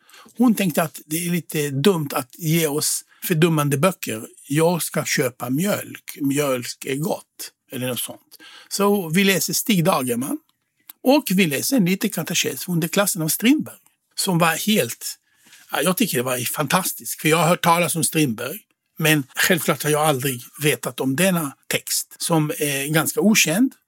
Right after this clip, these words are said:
och egentligen har aldrig publicerats separat. Många år senare, när jag arbetade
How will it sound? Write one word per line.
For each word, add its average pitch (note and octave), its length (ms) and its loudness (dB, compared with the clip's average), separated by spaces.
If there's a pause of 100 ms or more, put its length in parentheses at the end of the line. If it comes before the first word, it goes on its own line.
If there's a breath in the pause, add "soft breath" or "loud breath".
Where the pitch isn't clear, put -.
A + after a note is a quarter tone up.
(360)
och E3 120 4
egentligen D#3 420 2
har C#3 80 0
aldrig C#3+ 460 0
publicerats D3+ 720 -4
separat. D3+ 520 -6 (1120 loud breath)
Många G3+ 380 4
år F#3 80 4
senare, G#3 520 4 (120)
när E3+ 120 2
jag F3 80 4
arbetade D#3 540 2